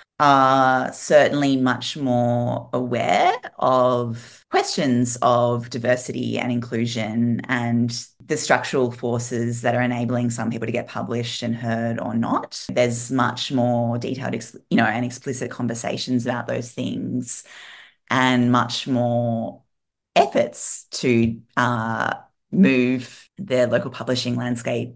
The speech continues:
beyond its historic dominance by white middle-class men. It's easy to actually overestimate how much work has been done in that space.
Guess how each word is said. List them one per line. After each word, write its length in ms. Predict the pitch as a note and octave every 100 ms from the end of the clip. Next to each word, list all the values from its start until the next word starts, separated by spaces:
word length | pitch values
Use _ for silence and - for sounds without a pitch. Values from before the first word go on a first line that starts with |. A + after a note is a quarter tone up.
| _
beyond 800 | - B2 B2 B2 B2 A#2+ A#2+ A#2 B2
its 240 | A#2 -
historic 580 | C3 - A#2+ B2+ A#2+ -
dominance 520 | A2 A#2 A#2 A2+ -
by 500 | - A2 A2+ A#2+ B2+ - - _
white 360 | B2 B2 B2 - _ _ -
middle-class 400 | C3 - - -
men. 400 | D3+ A#2 A#2 - -
It's 180 | F#3+
easy 280 | F3+ G3 G3
to 80 | F#3+
actually 300 | D#3+ - D#3
overestimate 680 | B2 A#2+ A#2 A#2 B2 A#2 A#2
how 280 | - A#2 A#2+
much 260 | A2 F#2
work 240 | A2 G#2+ A#2
has 140 | A#2
been 200 | G2 -
done 220 | - F#2
in 100 | -
that 180 | - -
space. 600 | - - - - - -